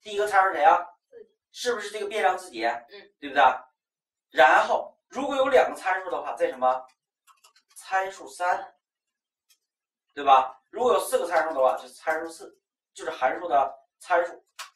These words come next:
Speaker 1: 四，就这样的语法格式，对不对？上面我们这儿传参数是不是这样传的？
Speaker 2: 嗯。
Speaker 1: 最后我们参数是在这儿传的，默认是第一个参数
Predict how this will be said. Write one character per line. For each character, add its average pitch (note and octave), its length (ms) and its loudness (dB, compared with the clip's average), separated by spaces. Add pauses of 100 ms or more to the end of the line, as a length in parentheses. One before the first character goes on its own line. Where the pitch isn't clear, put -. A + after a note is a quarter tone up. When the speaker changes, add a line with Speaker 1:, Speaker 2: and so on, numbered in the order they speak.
(2000)
Speaker 1:
四， - 260 -20 (300)
就 A#3+ 220 -10
这 E3+ 100 -2
样 - 160 0
的 G#2+ 80 -14
语 A#2 140 -20
法 - 180 -20
格 F#2+ 160 -16
式， - 180 -20 (460)
对 C#3+ 140 -10
不 B2+ 40 -10
对？ - 80 2 (380)
上 - 260 8
面 - 80 8
我 - 140 10
们 - 100 -6
这 G3+ 80 -6
儿 - 240 0
传 F3 300 -2
参 F3 220 -2
数 E3+ 60 -6
是 E3+ 80 -12
不 - 40 -16
是 - 60 -18
这 D3 80 0
样 C3+ 160 2
传 - 120 -8
的？ G#2+ 300 -8 (200)
Speaker 2:
嗯。 G3+ 140 -20 (120)
Speaker 1:
最 F#3+ 160 -4
后 F#3 80 0
我 - 100 4
们 - 80 -8
参 D#3 240 -4
数 D#3 80 -8
是 - 140 -18
在 D3 100 -6
这 E3 100 -6
儿 - 60 -10
传 - 180 -16
的， - 160 -18 (140)
默 G#3+ 220 -4
认 - 100 -2
是 - 120 -14
第 - 140 -20
一 - 60 -18
个 C4 80 -14
参 G#2 180 -14
数 - 80 -20